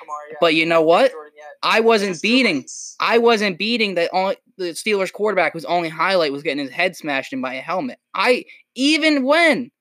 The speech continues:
Speaker 2: the Saints sucked, I was versing Drew Brees,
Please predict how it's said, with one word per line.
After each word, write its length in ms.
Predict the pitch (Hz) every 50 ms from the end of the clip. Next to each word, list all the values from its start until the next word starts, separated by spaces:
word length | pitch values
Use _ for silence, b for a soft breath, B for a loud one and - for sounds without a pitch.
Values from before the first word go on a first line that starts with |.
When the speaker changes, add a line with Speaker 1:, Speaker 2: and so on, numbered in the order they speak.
| _ -
Speaker 2:
the 80 | 190 185
Saints 340 | - - 214 185 156 - -
sucked, 460 | - - 160 117 - _ _ - - _ _ _ _ _ _ _ _ _ _ -
I 140 | - 302 349
was 200 | 320 294 254 190
versing 400 | 170 220 254 254 254 254 180 151
Drew 320 | 131 - 165 247 311 370 320
Brees, 680 | 190 180 226 277 294 247 156 117 101 - - - -